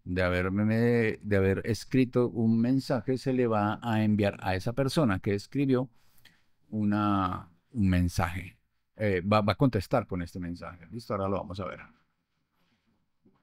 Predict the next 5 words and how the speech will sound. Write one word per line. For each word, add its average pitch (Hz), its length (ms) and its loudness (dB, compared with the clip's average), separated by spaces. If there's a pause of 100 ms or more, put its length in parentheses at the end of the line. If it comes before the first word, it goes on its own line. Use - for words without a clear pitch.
(460)
Listo. - 580 -8 (120)
Eh, 123 500 -2 (880)
eh, 107 200 -6
y 120 140 -2
esto, 110 300 -2